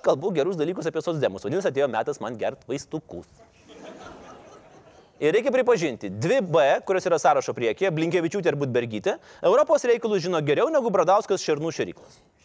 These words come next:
Valstiečiai ir žalieji. Granted, jūs sąrašą veda žmogus tinkamiausia visų laikų pavardę, Bronis Ropė, e, kurį ketverius metus visas Europos parlamentas draugiškai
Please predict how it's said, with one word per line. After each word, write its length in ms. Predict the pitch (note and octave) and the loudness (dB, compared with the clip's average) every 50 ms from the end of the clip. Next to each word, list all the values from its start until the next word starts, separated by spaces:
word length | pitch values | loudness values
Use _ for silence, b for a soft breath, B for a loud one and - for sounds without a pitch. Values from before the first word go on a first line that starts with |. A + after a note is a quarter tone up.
| _ _ _ _ _ _ _ _ _ B B B B B B B B A#2 | _ _ _ _ _ _ _ _ _ B B B B B B B B 0
Valstiečiai 580 | C#3+ D#3+ D#3+ - - B3+ C4 - C4 A#3+ A3+ F3 | 0 0 0 2 0 0 2 2 0 0 0 0
ir 100 | F#3 E3+ D#3 | 0 0 0
žalieji. 380 | F3+ D3+ A#2 G2+ E2+ D#2 C#2 - - - D3+ E3+ F#3+ | 0 0 0 -2 -4 -6 -6 -8 -8 -6 -4 0 2
Granted, 400 | C4 C4 A3 A3 G3+ C4 - - F#3 F#3+ G3 | 4 4 2 2 0 -4 -4 -2 -2 -2 -2
jūs 240 | F3+ G#3+ B3 B3+ - - - - | 0 0 -2 -2 -4 -6 -6 0
sąrašą 380 | - G#3+ G3 G3 G#3 - G#3 F#3 | 2 4 4 4 2 2 2 2
veda 200 | F3+ E3+ E3+ D#3+ C#3+ | 4 4 2 2 0
žmogus 320 | D#3 C#3 C#3 E3 G#3 - | 0 -2 0 0 -2 -2
tinkamiausia 640 | - - G3+ F#3+ A3 A3 G#3+ A3 E3+ B2+ A#2 - A#2+ | -2 -2 0 2 2 2 4 4 2 2 0 -2 -4
visų 220 | A#2+ A2+ - C#3+ B2+ | -4 -4 -4 -2 -2
laikų 220 | A#2+ A#2 - A#2 - | -2 -2 -2 0 2
pavardę, 360 | F#3 A#3+ D4 C#4 B3+ A#3 A#3 F3 | 4 4 4 4 2 2 0 2
Bronis 320 | E3+ - F#3+ F#3 F3 - - | 2 2 2 2 -2 -4 -2
Ropė, 300 | C3+ A2 - - - - | -2 -2 -2 -2 -6 -16
e, 720 | - - - - - - - - D3+ C3 - A#2+ A#2 A#2+ A#2+ A#2 - | -20 -20 -20 -20 -20 -20 -20 -20 -12 -4 0 2 2 2 2 2 0
kurį 220 | D3+ D#3+ E3+ E3 D3+ | 0 0 0 0 0
ketverius 480 | - F#3 F#3 G3 - G3 F3+ E3+ - - | 2 2 2 2 2 0 -2 -2 -2 -2
metus 380 | D#3 D3 C#3 A3+ B3 - - F#3 | -2 -2 0 0 -2 -2 0 -2
visas 320 | G#3+ - G#3 F3 - G3 | 0 2 2 2 4 4
Europos 320 | E3 E3+ - - - - | 2 4 4 2 0 0
parlamentas 560 | - C#3 C3+ C#3 C3+ D#3+ F#3+ G3+ - E3 C#3+ A2+ | 0 2 2 2 2 2 2 2 2 0 0 0
draugiškai 500 | G#2 C#3+ D#3+ F#3 F3 E3+ - - D3 | 2 2 4 4 2 0 -2 -2 -2